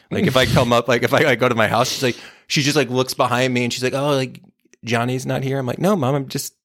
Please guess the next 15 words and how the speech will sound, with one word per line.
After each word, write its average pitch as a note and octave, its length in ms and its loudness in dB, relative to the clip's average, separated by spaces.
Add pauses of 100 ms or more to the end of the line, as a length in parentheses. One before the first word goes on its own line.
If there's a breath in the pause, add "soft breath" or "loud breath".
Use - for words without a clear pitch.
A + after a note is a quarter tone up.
(140)
Johnny's C#3+ 320 -2
not C#3+ 180 0
here." D3 320 -2
She's - 200 0
like, - 140 -2
"Oh, F3 320 -2 (200)
okay, F3+ 220 -6
well, G3+ 180 -4
how F#3+ 160 -8
are, F3 180 -10
I - 80 -10
guess, - 160 -2
how F3 120 -2
are A#2 100 -4
you?" D#3+ 260 -2